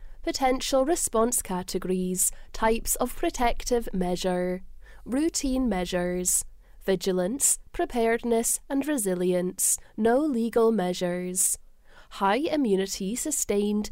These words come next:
through vaccination programme. Access to effective treatments in line with clinical advice. Behaviours and settings adapted to reduce spread,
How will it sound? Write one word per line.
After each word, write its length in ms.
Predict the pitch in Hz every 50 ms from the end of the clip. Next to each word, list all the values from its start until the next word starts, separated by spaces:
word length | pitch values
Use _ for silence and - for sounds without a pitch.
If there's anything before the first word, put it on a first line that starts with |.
| - -
through 220 | - - 196 196
vaccination 920 | 185 196 208 240 - - - 339 294 247 226 240 233 - - 254 240 247 240
programme. 840 | - - 185 180 180 180 185 185 180 180 180 180 180 180 180 185 185 - - _ - - - - - -
Access 640 | - 190 185 - - - - 196 185 220 262 - -
to 140 | - 220 190
effective 640 | 180 185 - - 269 302 - - - - 180 - -
treatments 720 | - - 214 202 214 - - 214 202 196 208 208 - - - - - - -
in 220 | 320 330 320 277
line 340 | 240 240 247 240 247 247 262
with 220 | 302 330 - -
clinical 560 | - - 269 254 254 262 247 - 262 240 240
advice. 880 | - 254 254 226 - 180 180 180 175 175 175 185 - - - - - - - - - - - - - -
Behaviours 760 | - 269 - 220 190 185 190 190 185 185 175 175 185 226 - -
and 220 | - 262 311 339
settings 640 | - - 190 180 185 - - 190 175 180 196 196 - -
adapted 680 | 175 - 208 202 202 - - - - 208 208 202 - - - -
to 100 | - 320
reduce 500 | 311 330 285 - - 240 240 247 240 - - -
spread, 720 | - - - - - 180 175 180 180 180 180 175 175 -